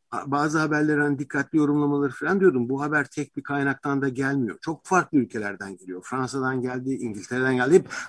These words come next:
doksan beş, doksan altıların üzerinde, e, denen örneğin Fransa'daki, e, değerler var, e, önünde. Fransa'da, e, deniyor ki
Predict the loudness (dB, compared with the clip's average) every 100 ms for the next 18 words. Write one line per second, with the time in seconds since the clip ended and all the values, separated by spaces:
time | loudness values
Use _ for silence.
0 | 8 10 10 10 12 12 10 6 6 6
1 | 8 8 10 10 10 8 8 8 6 0
2 | -4 -10 -18 -16 -16 0 6 6 8 10
3 | 12 12 10 8 6 4 2 8 10 10
4 | 10 8 8 4 4 0 0 -2 -2 4
5 | 6 8 6 4 2 0 -2 0 2 4
6 | 4 6 8 8 8 4 -14 -16 2 8
7 | 8 8 6 6 4 4 2 2 0 -2
8 | 2 8 12 10 12 10 10